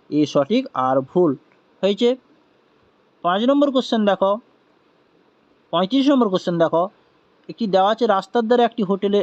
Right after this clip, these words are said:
একজন কর্মচারী ছুরি দিয়ে কাঁচা মাংস কাটার পর সেই ছুরি না ধুয়ে সেটিকে নিয়ে স্যালাড কাটেন,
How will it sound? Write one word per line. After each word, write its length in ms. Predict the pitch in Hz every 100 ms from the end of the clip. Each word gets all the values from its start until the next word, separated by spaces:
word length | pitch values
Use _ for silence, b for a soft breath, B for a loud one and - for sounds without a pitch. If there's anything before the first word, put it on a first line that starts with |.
| 165
একজন 300 | 160 175 180
কর্মচারী 540 | 156 160 185 185 185 -
ছুরি 240 | - 175
দিয়ে 160 | 175 175
কাঁচা 260 | 156 151
মাংস 200 | 165 160 165
কাটার 280 | 156 151
পর 140 | 151 151
সেই 200 | 143 147 -
ছুরি 180 | 147
না 140 | 147 143
ধুয়ে 240 | 139 147 185
সেটিকে 360 | 190 139 143 156
নিয়ে 240 | 143 147 202 302 b b _
স্যালাড 280 | - 143 151
কাটেন, 320 | - 147 139